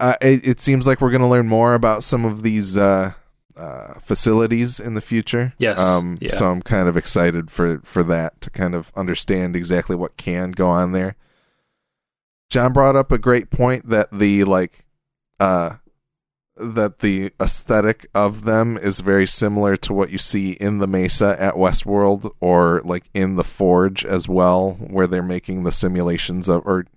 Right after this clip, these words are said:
Speaker 1: yeah, the making the simulations of the humans.
Speaker 2: Oh.
Speaker 1: Um, from the end of season two.
Speaker 2: Yeah.
Speaker 1: So, like, these, like, weird glass cages that everybody's in,
Speaker 2: Mm-hmm.
Speaker 1: I think that's a pretty interesting parallel.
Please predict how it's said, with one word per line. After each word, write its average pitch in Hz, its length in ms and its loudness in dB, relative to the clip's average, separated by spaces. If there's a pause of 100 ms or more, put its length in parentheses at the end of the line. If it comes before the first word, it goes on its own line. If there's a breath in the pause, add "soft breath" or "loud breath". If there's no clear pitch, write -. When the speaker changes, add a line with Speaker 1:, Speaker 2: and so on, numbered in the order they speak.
(100)
Speaker 1:
yeah, 87 220 -2
the 90 140 -2
making 98 400 -4
the 95 80 0
simulations 92 600 -2
of 82 120 -4
the 85 40 -6
humans. 98 600 -6 (800)
Speaker 2:
Oh. 123 260 2 (100)
Speaker 1:
Um, 87 380 -2 (280)
from 101 180 0
the 95 120 0
end 95 120 -2
of 90 60 0
season 90 300 -2
two. 98 200 2
Speaker 2:
Yeah. 107 180 0 (1200)
Speaker 1:
So, 110 240 2
like, 98 260 0 (800)
these, 120 260 2
like, 104 180 2
weird 107 340 2
glass 104 340 2
cages 107 500 0
that 110 140 2
everybody's 110 520 2
in, 113 180 2
Speaker 2:
Mm-hmm. 120 220 -4
Speaker 1:
I 107 80 2
think - 380 -8
that's 110 220 0
a 110 60 -2
pretty 107 300 4
interesting 107 480 -2
parallel. 107 560 2